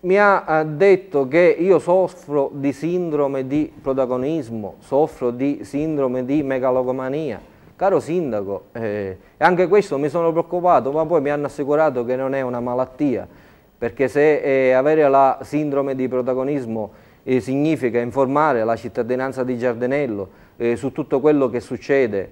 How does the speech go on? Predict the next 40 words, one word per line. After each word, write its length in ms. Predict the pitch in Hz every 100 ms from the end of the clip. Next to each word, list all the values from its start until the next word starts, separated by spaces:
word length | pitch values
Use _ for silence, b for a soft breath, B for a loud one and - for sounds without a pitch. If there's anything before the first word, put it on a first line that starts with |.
| b b
nella 300 | 123 131 135
nostra 360 | 135 135 123 123
comunità, 680 | 170 226 254 139 104 - -
e 80 | 175
allora 360 | 135 120 113 113
io 240 | 123 113
me 140 | 110
la 100 | 127
mantengo 520 | 135 131 123 143 120 107
bene 380 | 110 123 113
stretta 460 | 104 - 117 104 104
questa 280 | 104 104 131
malattia 460 | 175 196 185 139
e 40 | 113
continuerò 500 | 135 127 135 139 135
ad 60 |
andare 300 | 117 117 120
avanti, 600 | 113 113 113 110 92 98 92 B B B
andare 340 | - 123 127 127
avanti 380 | 123 123 110 117
in 100 | 120
merito, 640 | 123 113 110 107 98 b b -
eh, 640 | 110 107 104 101 101 98 98
a 80 | 101
questa, 440 | - 113 - 107
a 40 | 101
questa 340 | 113 101 107
cosa. 380 | 90 90 87 - -
L'ultima, 500 | 226 254 202 180 156
se 120 | 196
non 180 | 220 226
ultima, 560 | 233 - 117 110 101 -
l'ultima 360 | 202 214 196 170
intervista 480 | 165 165 190 151
che 120 | 131 143
lei 160 | 160
è 40 | 131
venuta 280 | 135 143
a 40 | 147
fare 360 | - 135 104